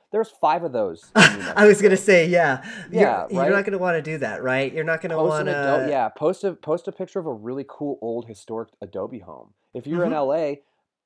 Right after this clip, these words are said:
Speaker 1: shipping container homes are super hot right now, right? Full of
Speaker 2: Sure.
Speaker 1: Zoolander. They're really, really good. Uh, mo-, neo-mod-, you know, modern houses do, do better to kinda catch people's eyes. That's what people are looking for when they're purchasing. If you're in Florida, a beach house is gonna be, is gonna,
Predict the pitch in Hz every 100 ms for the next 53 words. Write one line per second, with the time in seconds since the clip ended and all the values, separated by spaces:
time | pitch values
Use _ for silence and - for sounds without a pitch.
0 | _ - 160 165 135 117 127 113 104 113
1 | 101 104 - 190 127 117 104 87 80 85
2 | 73 98 113 - _ _ - 123 110 156
3 | 135 110 90 82 78 _ _ 151 156 156
4 | 180 175 170 165 185 123 90 _ - 117
5 | 113 107 107 135 131 143 147 151 170 165
6 | 139 131 139 139 117 117 120 127 135 143
7 | 139 139 135 _ _ _ - 139 127 123
8 | 110 117 127 117 113 127 117 123 120 120
9 | 110 - - 117 104 123 104 160 - 107
10 | 98 117 113 113 - 123 113 113 110 -
11 | 113 113 104 104 101 110 - 104 - _
12 | _ - - 151 127 151 147 135 123 110
13 | 107 135 - 120 107 113 107 117 104 113
14 | 110 107 113 143